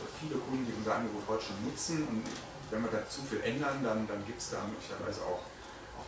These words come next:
Widerstände. Wir haben schon versucht, das vorhandene Netz durch gezielte Maßnahmen zu optimieren und der Rahmen war natürlich auch immer diese eine Million Euro, die, äh, eben schon mal gefallen sind.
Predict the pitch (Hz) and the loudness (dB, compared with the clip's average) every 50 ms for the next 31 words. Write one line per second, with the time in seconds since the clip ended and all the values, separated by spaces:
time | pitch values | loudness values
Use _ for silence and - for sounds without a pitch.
0 | 113 120 147 151 - - - - 135 135 143 127 107 101 107 120 123 - - 147 | -4 4 4 4 6 4 0 0 0 0 0 0 0 0 0 0 0 0 -2 -2
1 | - 117 110 117 120 127 - - 107 - - - - - - 165 160 139 135 123 | -2 -2 -2 -2 -2 -4 -2 -2 -4 -4 -2 -2 -2 0 0 0 0 0 0 0
2 | 127 127 139 139 - - - - - - - - - - - - - - - 117 | 0 0 0 2 0 0 -2 -4 -8 -10 -12 -12 -12 -12 -10 -10 -10 -4 2 2
3 | 120 120 117 - - - - - - - 143 147 143 117 113 113 113 113 - - | 4 4 2 0 0 -2 -2 -2 -2 -2 0 0 0 2 4 4 4 4 4 2
4 | 120 110 107 110 107 104 - - - - - - 95 95 113 123 147 165 185 185 | 2 2 2 2 2 0 -2 -4 -6 -6 -6 -6 -6 -4 -2 -2 0 0 -2 -2
5 | - - - - - - - - 117 127 139 143 - - - - 113 113 - 107 | -4 -6 -10 -12 -12 -10 -6 -4 -4 -2 -2 -4 -6 -8 -8 -6 -4 0 4 6
6 | - 120 123 131 - - - - 120 113 - - - - - - - - - 110 | 6 6 6 4 4 6 6 6 6 6 2 -2 -4 -4 -4 -2 -4 -4 -2 -2
7 | 110 107 104 104 98 98 - - 107 104 101 98 95 92 90 87 87 - 104 117 | 0 0 0 -2 -2 -4 -2 -2 -2 -2 -2 -2 -2 -4 -4 -4 -2 0 0 0
8 | 127 127 123 120 - - - - - - 117 113 - - - - 101 95 - - | 0 0 -2 -4 -4 -6 -10 -12 -10 -10 -8 -6 -6 -6 -4 -4 -4 -4 -4 -4
9 | - 110 110 - 110 110 107 104 - - - 104 104 101 104 104 98 101 | -4 -6 -6 -6 -4 -4 -6 -6 -6 -8 -6 -4 -4 -4 -4 -4 -6 -6